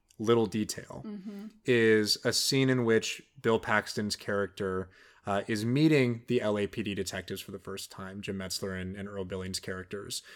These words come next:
Speaker 1: They're talking about the case. They're talking about, uh, you know, these, these three criminals who have stolen all this drug money and the drugs themselves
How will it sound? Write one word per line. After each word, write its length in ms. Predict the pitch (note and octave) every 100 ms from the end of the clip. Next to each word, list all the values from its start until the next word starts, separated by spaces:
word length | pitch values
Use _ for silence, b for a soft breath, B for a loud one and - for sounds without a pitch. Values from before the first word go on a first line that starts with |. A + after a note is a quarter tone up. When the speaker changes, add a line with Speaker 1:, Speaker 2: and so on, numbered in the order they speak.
| B B
Speaker 1:
They're 160 | A#2+ A#2+
talking 460 | - B2 A#2+ B2 A#2
about 240 | G#2+ G#2
the 60 | -
case. 420 | - F3+ E3+ D#3+
They're 140 | B2+
talking 420 | A2 A#2 G#2+ A2+ G#2+
about, 480 | G2 G#2 G2+ G2+ B B B B
uh, 340 | G2+ G2 F#2+ F#2+
you 100 | A#2
know, 220 | G2 F#2
these, 400 | G2+ G#2+ G2+ -
these 260 | - G#2+ -
three 160 | A2+ G2+
criminals 680 | - F3 D#3+ D3+ D3 C#3
who 100 | -
have 100 | A2
stolen 380 | G2+ - G#2+ G#2+
all 160 | G2+ G2
this 180 | G2 -
drug 280 | C#3+ C#3
money 400 | C3 B2+ B2 A#2+
and 140 | A2 G#2
the 60 |
drugs 280 | G2+ G2+ F#2+
themselves 600 | G2+ G2+ D#3+ D3+ C#3+ C#3+